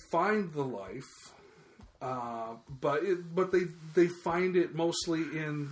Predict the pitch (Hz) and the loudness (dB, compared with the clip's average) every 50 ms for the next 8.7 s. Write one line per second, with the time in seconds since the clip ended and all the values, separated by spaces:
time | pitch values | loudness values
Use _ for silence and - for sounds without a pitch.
0 | - - 156 147 139 135 131 135 135 135 139 139 131 127 139 143 143 143 143 - | -6 -4 -2 0 0 0 0 0 -2 -2 -2 -2 -2 0 0 0 2 0 0 -2
1 | - 151 139 139 139 143 139 139 139 135 135 135 135 139 139 135 131 135 139 135 | -2 0 0 0 0 2 2 2 2 0 -2 -2 -2 -2 -2 -2 0 0 0 0
2 | 135 135 135 131 127 135 131 127 - - 127 120 - - 123 127 127 - 165 156 | 0 -2 -2 -4 -4 -6 -4 -4 -4 -4 -4 -6 -4 -4 -6 -4 0 2 2 2
3 | 135 - - - - - - - - - - - _ _ - 165 156 160 170 190 | 2 0 -4 -10 -16 -20 -20 -20 -20 -20 -20 -20 _ _ -2 0 4 8 8 8
4 | 190 185 160 143 131 135 147 156 165 170 170 175 175 170 170 165 165 156 - - | 8 8 6 -2 -4 0 2 4 4 4 4 4 2 0 -2 -4 -6 -10 -14 -20
5 | _ _ _ _ _ _ _ _ - 147 143 139 147 143 139 - - - - - | _ _ _ _ _ _ _ _ -6 -4 -4 0 2 2 2 2 0 -2 -2 0
6 | - 147 135 131 123 120 120 127 123 - _ - _ _ _ 151 143 147 156 156 | 0 0 0 0 -2 -4 -6 -8 -10 -14 _ -20 _ _ _ -6 -2 0 0 0
7 | 156 147 - - 160 156 147 147 139 139 139 135 - - 151 139 135 135 131 139 | 0 -2 -4 -2 0 0 0 2 2 2 2 0 0 0 0 0 0 0 -2 -2
8 | 131 131 127 127 127 123 131 135 131 127 120 117 117 117 | -2 0 0 -2 -2 -2 -4 -4 -4 -4 -4 -6 -8 -10